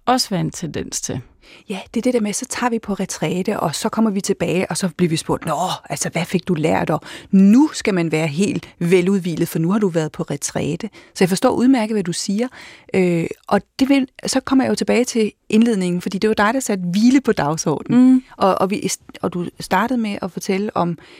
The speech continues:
Speaker 2: øh, hvorfor at vi skulle have den der hvile. Og, og det er jo her, vi er inde i kernen. Det er jo det der med, at hvilen er nødvendig,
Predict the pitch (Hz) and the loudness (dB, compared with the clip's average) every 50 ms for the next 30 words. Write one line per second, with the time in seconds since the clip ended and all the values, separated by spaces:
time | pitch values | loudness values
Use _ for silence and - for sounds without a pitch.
0 | - _ _ - 180 175 165 165 - - - 208 214 - - 185 208 233 - - | -20 _ _ -2 -2 0 0 -2 -2 -2 -2 -2 0 0 0 0 0 0 -2 -6
1 | - 185 160 170 165 - - 156 180 - - 180 170 - - 160 160 165 175 196 | -6 -6 -6 -6 -8 -6 -6 -4 -4 -4 -4 -6 -6 -6 -6 -6 -6 -6 -4 -2
2 | 226 247 277 262 - _ - - - - - - - - - - _ _ _ _ | 0 0 0 -2 -4 _ -16 -20 -20 -20 -20 -20 -20 -20 -20 -20 _ _ _ _
3 | _ _ _ _ - 208 196 196 - - - _ _ _ - - - - _ - | _ _ _ _ 0 0 0 0 0 -4 -8 _ _ _ -4 -4 -4 -4 _ 2
4 | 285 294 277 269 285 302 - 220 240 240 220 220 254 262 254 - 220 202 202 226 | 2 4 4 2 0 -2 0 0 2 2 2 4 2 2 2 0 -2 -2 0 0
5 | 247 254 247 - - 262 262 269 262 262 254 233 233 240 254 - - - - _ | 0 -2 -2 0 -2 0 0 2 2 2 2 2 0 -2 -4 -4 -4 -6 -8 _
6 | _ _ - 202 202 220 233 254 269 269 285 254 240 247 220 190 196 233 254 277 | _ _ -6 -2 0 4 6 6 6 6 6 6 4 2 2 2 2 2 0 0
7 | - - 254 262 | -2 -6 -6 -6